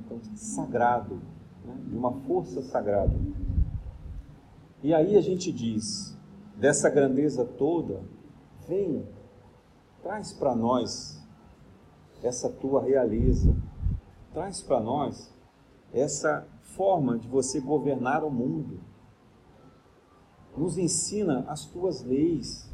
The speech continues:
que a gente não enxerga, não conhece, não entende, não sabe seguir, respeitar. Então que esse reino, que não é um rei, né, mas que é um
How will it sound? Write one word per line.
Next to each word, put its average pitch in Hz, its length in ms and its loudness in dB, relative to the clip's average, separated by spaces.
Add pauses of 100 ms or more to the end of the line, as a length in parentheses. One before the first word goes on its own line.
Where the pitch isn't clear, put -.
que 165 80 2
a - 20 4
gente 180 280 6
não 170 100 4
enxerga, 151 880 2
não 131 140 -2
conhece, 139 760 -6
não 131 140 -6
entende, 127 680 -4 (140)
não 151 140 -10
sabe 156 540 -6 (380)
seguir, - 640 -8 (340)
respeitar. 113 640 -12 (1500)
Então 160 180 -2
que 156 200 -2
esse 156 480 -4 (260)
reino, 165 600 -2 (400)
que 139 80 -4
não 127 180 4
é 117 80 2
um 113 200 0
rei, 170 440 4 (220)
né, 113 240 0 (400)
mas 143 300 0
que 131 280 2
é 110 320 6 (260)
um 131 200 2